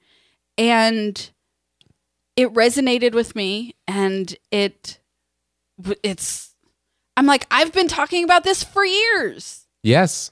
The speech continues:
Speaker 1: I just haven't published books about it.
Speaker 2: Exactly.
Speaker 1: And so I, I'm, I'm gonna meet Rachel Hollis someday, and I, I think that maybe we were destined to be friends.
Speaker 2: Well, th-,
Speaker 1: And
Speaker 2: why not?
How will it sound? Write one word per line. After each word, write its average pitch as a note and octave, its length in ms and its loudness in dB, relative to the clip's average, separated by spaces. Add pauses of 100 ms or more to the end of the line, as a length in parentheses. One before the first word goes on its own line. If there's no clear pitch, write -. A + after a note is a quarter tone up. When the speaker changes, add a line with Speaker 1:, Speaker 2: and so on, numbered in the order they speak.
(140)
Speaker 1:
I A#3+ 80 -2
just D4 180 2
haven't C#4+ 260 2
published C4+ 340 -2
books - 240 -8
about D3 240 -4
it. - 160 -18 (300)
Speaker 2:
Exactly. G#2 720 0 (1040)
Speaker 1:
And A3 640 0
so A#3+ 240 2
I, A#3+ 340 4
I'm, B3 320 0
I'm B3 160 -2
gonna C4+ 220 -2
meet C4 300 -4 (140)
Rachel F#3 260 -4
Hollis F#3 500 -2 (120)
someday, G3+ 500 -2 (300)
and G3+ 380 -2
I, G3+ 200 -2
I G#3 80 -2
think A#3+ 260 -8
that A3 120 -2
maybe G#3+ 220 -4
we A3+ 160 -6
were A#3 100 -4
destined B3 380 -6
to C4+ 60 -6
be B3+ 100 -6
friends. C4 480 -10 (480)
Speaker 2:
Well, G2 240 0
th-, - 580 -20
Speaker 1:
And A#3 300 0
Speaker 2:
why F2 140 4
not? E3 280 2